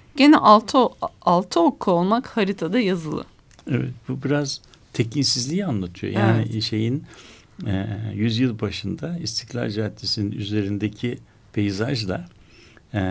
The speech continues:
Speaker 2: hemen ona bitişik
Speaker 1: Burada
Speaker 2: olan,
Speaker 1: bahsettiği,
Speaker 2: e,
Speaker 1: e, İngiliz Elçiliği binasının arkasındaki cadde dediği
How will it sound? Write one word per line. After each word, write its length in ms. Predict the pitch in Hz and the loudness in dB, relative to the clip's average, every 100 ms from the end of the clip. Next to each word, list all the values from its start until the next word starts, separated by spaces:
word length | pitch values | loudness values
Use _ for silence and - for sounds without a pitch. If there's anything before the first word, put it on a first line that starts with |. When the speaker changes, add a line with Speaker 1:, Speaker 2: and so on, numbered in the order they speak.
| 92 90 98 - | -4 -6 -10 -6
Speaker 2:
hemen 240 | 123 156 | -2 0
ona 280 | 135 117 107 | 0 0 -2
bitişik 340 | 101 117 104 | -4 -4 -2
Speaker 1:
Burada 200 | 226 - | 0 2
Speaker 2:
olan, 100 | - 160 | 4 4
Speaker 1:
bahsettiği, 1000 | 247 262 - 277 104 123 262 320 349 - | 4 2 0 -2 -2 0 2 2 0 -4
Speaker 2:
e, 40 | 208 | -4
Speaker 1:
e, 400 | 208 196 196 - - _ _ - | -2 -4 -6 -8 -16 _ _ -2
İngiliz 300 | 220 226 254 | 0 0 2
Elçiliği 420 | 233 247 262 226 | 2 2 -2 -2
binasının 480 | 226 220 254 - 240 | -2 -2 -2 -2 -2
arkasındaki 600 | 196 196 - - 214 214 | -2 -4 -6 -6 -6 -4
cadde 340 | 220 208 226 | -4 -4 -6
dediği 300 | 196 202 208 | -8 -8 -10